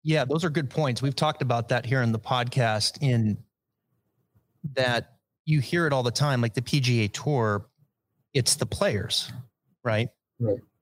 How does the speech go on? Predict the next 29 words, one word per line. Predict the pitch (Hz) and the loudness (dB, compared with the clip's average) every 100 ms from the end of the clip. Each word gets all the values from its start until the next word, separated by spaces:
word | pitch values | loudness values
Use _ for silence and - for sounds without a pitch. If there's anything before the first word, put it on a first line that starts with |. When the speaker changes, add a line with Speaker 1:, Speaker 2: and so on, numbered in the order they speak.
| _ - | _ -2
Speaker 1:
And | 127 113 | -2 0
people | 165 160 143 | -2 0 0
associate | 120 139 127 131 117 | 0 0 2 0 0
the | |
P | 117 127 | 0 0
G | 117 113 | 2 0
A | |
Tour | - 123 | 0 0
with | 110 110 | 0 -2
the | 107 | -2
P | 120 | -2
G | 107 104 107 | 0 2 0
A. | |
Those | 98 110 | 0 0
are | 123 | 0
two | - - | 0 0
different | 120 113 113 104 | 2 0 0 0
organizations. | 98 98 95 120 117 104 98 | 0 0 2 2 2 0 -2
The | - | -4
P | - 127 | -2 0
G | 113 110 | 2 2
A | |
of | 101 | 0
America | 98 110 107 107 | 0 2 0 0
is | 104 104 95 - - - - _ _ _ _ _ _ _ - | 0 2 2 0 -4 -20 -20 _ _ _ _ _ _ _ -8
the | 113 | -4
golf | 123 117 - | 0 0 -2
professionals. | 113 - 135 120 123 107 98 127 - - _ _ _ _ _ _ _ _ - | -6 -4 -2 0 0 0 2 0 -2 -8 _ _ _ _ _ _ _ _ -6
Um, | 120 107 98 95 | 0 2 2 0